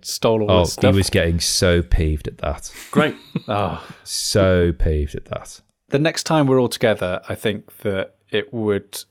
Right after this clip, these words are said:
Speaker 1: uh, I think a game like this would be a real joy to play, because I feel like each of you would,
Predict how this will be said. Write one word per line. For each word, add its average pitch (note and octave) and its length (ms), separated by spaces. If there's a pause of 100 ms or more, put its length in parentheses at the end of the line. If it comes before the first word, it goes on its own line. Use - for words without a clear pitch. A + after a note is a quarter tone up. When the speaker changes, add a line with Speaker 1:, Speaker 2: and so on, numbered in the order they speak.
(680)
Speaker 1:
uh, G#2 180
I G#2+ 100
think - 180
a A2 60
game A#2 260
like G#2 140
this - 260
would G2+ 140
be G2+ 140
a G2 40
real G2+ 640 (300)
joy G2+ 320
to - 120
play, G2 380
because - 260
I F#2+ 40
feel G2+ 580 (160)
like G2 260
each A2+ 280
of - 80
you G#2 200
would, G#2+ 180